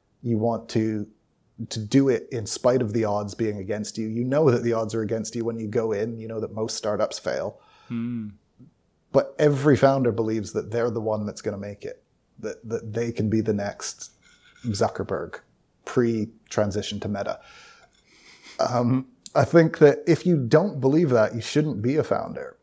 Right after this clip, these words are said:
Speaker 1: But that the mentality has changed in the last twenty years,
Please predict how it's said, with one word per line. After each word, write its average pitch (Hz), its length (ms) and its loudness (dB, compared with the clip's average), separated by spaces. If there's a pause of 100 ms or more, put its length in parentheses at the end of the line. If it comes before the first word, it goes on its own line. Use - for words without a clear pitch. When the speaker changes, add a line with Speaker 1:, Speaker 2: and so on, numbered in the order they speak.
(120)
Speaker 1:
But 104 300 -2 (880)
that 131 480 -4 (580)
the 131 260 -4
mentality 135 640 0
has 117 260 -4 (280)
changed 117 500 -6
in 104 100 -6
the 101 80 -8
last 98 460 -12
twenty 101 320 -6
years, 92 520 -6